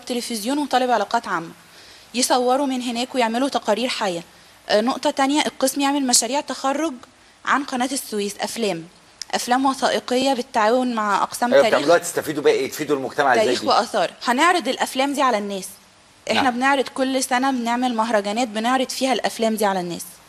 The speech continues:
Speaker 2: كويس.
Speaker 1: دلوقتي الناس لما هتشوف الافلام دي هتعرف ايه اللي بيحصل هناك.
Speaker 2: ساعدوا في زياده الوعي.
Speaker 1: هنساعد في زياده الوعي.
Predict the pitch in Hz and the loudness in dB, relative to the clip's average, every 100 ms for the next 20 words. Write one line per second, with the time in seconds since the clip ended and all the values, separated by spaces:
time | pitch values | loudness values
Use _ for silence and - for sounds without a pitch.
0 | - - - - 185 190 226 254 - 302 | -20 -20 -20 -4 -2 2 4 4 2 -2
1 | 320 330 302 - 285 339 247 277 285 302 | 2 0 0 -4 -2 -2 0 -2 -2 -2
2 | 302 320 247 - 254 240 254 - 226 214 | 2 2 2 -2 -6 -2 -4 -2 -4 -4
3 | 180 - - - - - - 131 110 - | -8 -12 -20 -20 -20 -6 2 2 2 -4
4 | 113 95 101 123 - 104 107 - 240 240 | -6 -4 -2 -2 -2 2 2 2 -4 0
5 | 294 320 262 214 247 - 269 220 185 | 0 0 -4 -2 -2 -2 -6 -4 -4